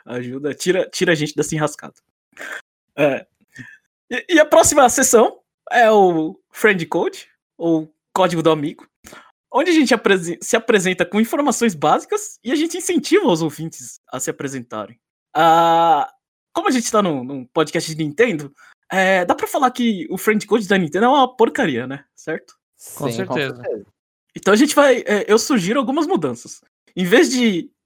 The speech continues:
Speaker 1: é, são o quê? Dezesseis caracteres? Dezesseis dígitos? Hum.
Speaker 2: Eu não,
Speaker 1: Alguém?
Speaker 2: não vou saber, é,
Speaker 1: São
Speaker 2: essa hora
Speaker 1: muitos.
Speaker 2: da noite.
Speaker 1: É, é, é, três pra, três pra gente tá bom?
Speaker 3: Acho que tá.
Speaker 2: É, acho que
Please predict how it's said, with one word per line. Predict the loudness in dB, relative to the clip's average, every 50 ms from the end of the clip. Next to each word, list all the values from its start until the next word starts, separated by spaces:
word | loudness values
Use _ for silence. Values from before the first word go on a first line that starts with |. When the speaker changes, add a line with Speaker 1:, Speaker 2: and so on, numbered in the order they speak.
| -4
Speaker 1:
é, | -2 -2 0 -2 -2 -4 -6 -14 _ _ _ -20 _ _ _
são | -6 -4 -4 -4
o | -4
quê? | -2 -4 -4
Dezesseis | -2 -2 -4 -2 -2 -2 -2
caracteres? | -4 -4 -6 -6 -6 -6 -4 -4 -4 -6 -10 -16 _ _ _ _
Dezesseis | -12 -10 -8 -8 -8
dígitos? | -4 -4 -4 -6 -6 -10 -20 -20 -20 _ _ _ _ _ _ _ -14
Hum. | -12 -10 -10 -10 -12 -14 _ _ _ _ _ _ _ _ _ _ -8
Speaker 2:
Eu | -6 -6
não, | -4 -4
Speaker 1:
Alguém? | -4 -4 -6 -6 -8 -12
Speaker 2:
não | -16 -14 -14 -12
vou | -12 -14
saber, | -12 -10 -12 -8 -6 -6 -6 -6 -6 -8 -10 -12
é, | -12 -12 -12 -8 -2
Speaker 1:
São | 0 2 4
Speaker 2:
essa | 4 4
hora | 4
Speaker 1:
muitos. | 2 -2 -6 -8 -10 -12 -14
Speaker 2:
da | -16
noite. | -18 -16 _ -18 -20 -20 _ _ _ _ _ _ _ _ _ -4 -2
Speaker 1:
É, | -2 -2 -2 -4 _ _ _ _ _ _ _ _ -4 -2
é, | -2 -2 -2 -8 _ -4
é, | -2 0 0 -2 -4 -10 _ _ _
três | 0 0 2 2 0 0
pra, | 2 2 2 2 2 0 _ _ _
três | -2 0 0 0 0 -2
pra | 0 0 0 2
gente | 2 0 -2 -2 -2
tá | -4 -4
bom? | -4 -4 -6 -6 -6 _ _ _ _ _ _ _ _ -2
Speaker 3:
Acho | -2 -2 -2
que | -4 -12
tá. | -6 -4 -4 -4 -4 -8 _ _ _ _ _ -20 -20 -18 _
Speaker 2:
É, | -4 -2 -2
acho | -2 -4 -6 -14
que | -18 -16 -14 -14 -12 -14 -14